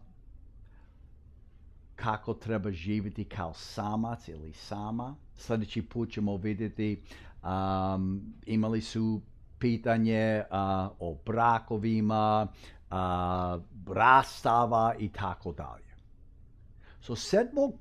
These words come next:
poglavlje, a, Pavel tu odgovori na njihove pitanje. I kao što smo vidjeli prošli put,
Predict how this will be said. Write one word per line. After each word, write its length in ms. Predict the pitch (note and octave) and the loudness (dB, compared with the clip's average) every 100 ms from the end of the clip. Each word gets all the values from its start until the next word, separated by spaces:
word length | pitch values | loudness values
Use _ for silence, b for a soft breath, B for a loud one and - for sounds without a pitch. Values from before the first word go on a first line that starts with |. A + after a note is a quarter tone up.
| - | -2
poglavlje, 840 | D#3 F3 B2+ F#2+ D#2+ D2 D#2 D#2+ A#2+ - - b b b b - | 2 2 2 0 0 -4 -8 -6 -8 -12 -20 b b b b -2
a, 280 | G#2 G2+ - - | 0 0 -2 -10
Pavel 800 | - - D#3+ F#3 A#3 A#3 G3 G3 - - - | -14 -4 2 2 2 0 2 0 -2 -12 -2
tu 360 | A#2+ C#2 C#2 F#2+ - - - - - b b b b | -2 -2 -8 -12 -14 -20 -20 -20 -20 b b b b
odgovori 880 | - C#3 C3+ A#2+ C3+ A2+ D#3+ B2 A2+ | 4 4 4 2 4 4 2 4 2
na 140 | G#2+ | 2
njihove 640 | A2+ A#2 A#2+ B2+ A#2+ A#2 - - - | 2 2 0 -2 0 -2 -6 -18 -18
pitanje. 540 | - G2+ F2+ B1 C#2 C#2 - - - - - - - - | -6 -4 -4 -10 -12 -16 -20 -20 -20 -20 -20 -20 -18 -4
I 80 | |
kao 180 | C3+ C3 | 2 4
što 240 | A#2 - A#2+ | 4 2 2
smo 180 | B2 | 2
vidjeli 380 | A2 A2+ G#2+ G#2 | 2 2 2 0
prošli 540 | F#2+ - F2+ - E2 E2 | -2 -4 -4 -6 -12 -12
put, 540 | - G#2+ B2+ C4+ - | -6 0 2 2 -2